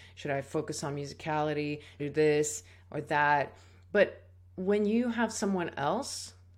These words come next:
or a few other people that you're interacting with, they can be a sounding board. They can help you, uh, understand a little bit better, and they can help you focus.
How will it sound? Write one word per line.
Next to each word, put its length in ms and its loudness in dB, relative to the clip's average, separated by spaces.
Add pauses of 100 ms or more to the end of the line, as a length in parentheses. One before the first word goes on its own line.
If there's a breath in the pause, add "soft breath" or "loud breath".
(120)
or 120 0
a 40 -4
few 280 -2
other 160 2
people 640 -2 (260)
that 340 0
you're 200 0
interacting 600 -2
with, 280 0
they 80 0
can 220 0
be 340 -2
a 140 -8
sounding 520 0
board. 240 -4
They 120 -6
can 160 -12
help 360 -6
you, 340 0 (440 loud breath)
uh, 340 -8
understand 1040 -4 (220)
a 60 -8
little 180 -4
bit 200 -2
better, 640 -2
and 160 -8
they 80 -4
can 180 -8
help 240 -10
you 80 -8
focus. 760 -4